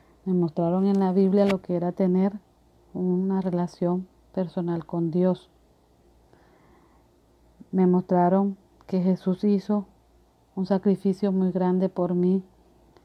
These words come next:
en la cruz. Él pagó por todos mis pecados. Comprendí que estaba separada de Dios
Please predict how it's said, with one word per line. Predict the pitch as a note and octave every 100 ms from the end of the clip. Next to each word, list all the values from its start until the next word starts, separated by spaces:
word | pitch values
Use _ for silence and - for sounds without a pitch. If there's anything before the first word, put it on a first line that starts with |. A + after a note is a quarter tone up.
| _
en | F#3 F#3 E3+
la | E3
cruz. | - F3 E3 - _ _ _ _ _ _ _
Él | F#3 F3
pagó | F#3 F#3 F#3+ B3 - _ _ _ _ _
por | F#3+ D#3+
todos | - E3+ F3 E3+
mis | F#3 F3+
pecados. | F3 D#3 F3 E3 E3 D3+ - - - - - - - - - - - - _ -
Comprendí | G3+ F3+ G3 F#3 F#3 G3
que | A#3+
estaba | A3+ G#3 G3+ G#3+
separada | G#3 G#3 - F3+ F3 F3+
de | G3 F#3
Dios | F#3 G3+